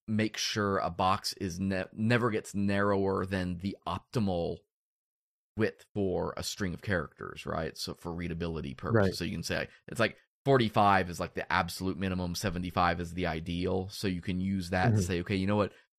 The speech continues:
Speaker 1: On a mobile device, start to scale down, but never let it get narrower than forty-five characters."
Speaker 2: Right.
Speaker 1: Okay, anyway, I want
Speaker 2: That sounds like the, well, that sounds like what the next function is, though.
Speaker 1: Right, right, right.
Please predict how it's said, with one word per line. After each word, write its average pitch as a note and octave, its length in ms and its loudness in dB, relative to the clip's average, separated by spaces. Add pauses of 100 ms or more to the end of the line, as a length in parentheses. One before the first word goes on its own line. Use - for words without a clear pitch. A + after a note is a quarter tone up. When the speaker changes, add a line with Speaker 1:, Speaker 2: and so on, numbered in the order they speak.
(120)
Speaker 1:
On G2+ 80 0
a F#2 60 0
mobile A#2+ 280 4
device, F#2 300 2
start F#2+ 200 -2
to F2+ 60 -8
scale F2 300 0
down, F#2 240 2
but E2+ 120 -8
never G#2 340 0
let F#2+ 180 2
it - 80 -6
get - 160 -8
narrower F2 540 0
than E2+ 400 -4 (560)
forty-five D#2 420 -6
characters." - 640 -8 (920)
Speaker 2:
Right. F#2+ 260 2 (520)
Speaker 1:
Okay, A#2+ 260 2 (120)
anyway, G2 320 -2
I - 60 -8
want G2+ 260 0
Speaker 2:
That C3+ 120 4
sounds D#3+ 220 6
like B2+ 220 4
the, F#2 140 0 (420)
well, A2 200 4
that C3 140 6
sounds C#3+ 160 8
like A#2+ 120 6
what A2+ 140 6
the A2 80 4
next G#2+ 240 4
function G2+ 340 2
is, E2+ 160 -2
though. E2+ 300 -2
Speaker 1:
Right, A#2 180 6
right, A2 120 2
right. G2 280 -2